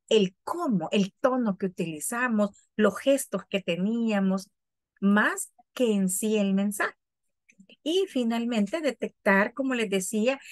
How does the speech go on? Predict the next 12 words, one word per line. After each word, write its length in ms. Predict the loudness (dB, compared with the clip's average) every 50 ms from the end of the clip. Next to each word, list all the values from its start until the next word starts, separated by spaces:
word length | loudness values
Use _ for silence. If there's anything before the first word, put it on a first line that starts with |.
| -20 -12 -6
si 160 | -2 0 2
la 180 | 2 0 -2 -2
persona 520 | -2 -2 0 0 0 0 0 0 0 -2
es 80 | -2 -2
visual, 760 | -2 -2 -2 -2 -2 0 2 4 4 4 4 4 2 0 -2
si 360 | -2 -4 -4 -4 -2 0 0
esta 280 | 0 0 -2 -4 -8 -6
persona 380 | -4 -6 -4 -2 -2 -2 -2 -2
representa 680 | -4 -6 -6 -2 -2 -2 -2 0 0 2 2 2 0
el, 180 | -2 -2 -4 -4
eh, 80 | -6 -4
representa 760 | -4 -4 -4 -4 -6 -2 2 2 2 2 2 2 2 2